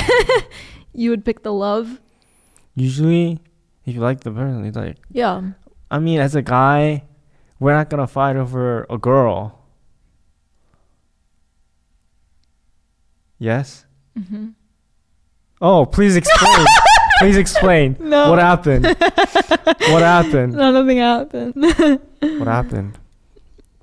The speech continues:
Speaker 1: Ah, nothing happened.
Speaker 2: Tell me, George and W M, what happened?
Speaker 1: I don't know. Ugh.
Speaker 2: Like, guys are usually, like, chill with, you know, everything. It's like, oh, it's like, what, it is what it is.
Speaker 1: Except with guy friends.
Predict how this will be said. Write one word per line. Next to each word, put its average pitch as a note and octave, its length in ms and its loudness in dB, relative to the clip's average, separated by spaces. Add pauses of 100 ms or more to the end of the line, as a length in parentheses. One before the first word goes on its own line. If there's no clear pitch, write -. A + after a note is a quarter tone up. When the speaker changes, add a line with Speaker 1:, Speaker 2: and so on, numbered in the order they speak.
(300)
Speaker 1:
Ah, A3+ 360 -2
nothing A#3 300 -6
happened. A3+ 560 -10 (1200)
Speaker 2:
Tell A2+ 140 -6
me, A2 200 -4
George A2 400 -4 (360)
and B2+ 100 -10
W G#2 260 -6
M, G2 160 -6 (120)
what G2+ 120 -6
happened? G2+ 340 -4
Speaker 1:
I F4+ 40 -2
don't D#4 280 0
know. D#4 520 2 (280)
Ugh. - 840 0 (640)
Speaker 2:
Like, C3 140 -4
guys C#3+ 280 0
are D#3+ 40 2
usually, C3 320 -4
like, A#2+ 180 -6
chill B2+ 320 -4
with, A#2 260 -4
you A2 100 -10
know, G2+ 100 -8
everything. A#2 440 -10
It's - 100 -18
like, - 120 -16
oh, C3 240 -4
it's - 160 -12
like, - 300 -14
what, A2 280 -14
it A#2 140 -12
is C#3+ 140 -12
what - 120 -14
it - 120 -16 (100)
is. C3+ 240 -18
Speaker 1:
Except A#3 300 -4
with A3+ 140 -2
guy G3+ 220 0
friends. - 520 -12